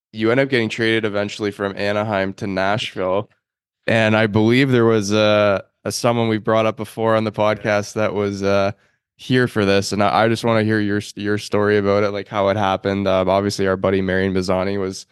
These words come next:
I believe, visiting you out in Anaheim when the, this trade <laughs> happened.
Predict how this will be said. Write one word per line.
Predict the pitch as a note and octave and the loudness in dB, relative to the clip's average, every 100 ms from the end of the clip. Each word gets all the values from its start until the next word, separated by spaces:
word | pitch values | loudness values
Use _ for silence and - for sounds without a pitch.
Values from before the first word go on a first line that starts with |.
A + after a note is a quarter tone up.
| _ _ - | _ _ -6
I | |
believe, | - G2+ G2 | -2 2 2
visiting | E2+ G2 G2 F#2+ F#2 | 2 0 2 2 2
you | F2+ F2 | 2 2
out | F2 | 2
in | E2+ | 0
Anaheim | F#2 F2+ G#2 F2+ F2+ | 0 0 0 0 0
when | F2+ | -2
the, | F2 F2 F2 | 0 0 -2
this | G2 - | -4 -6
trade | - F2 G2+ | -2 0 2
<laughs> | A2+ | 0
happened. | G2 - - B2 | -4 -6 -8 -8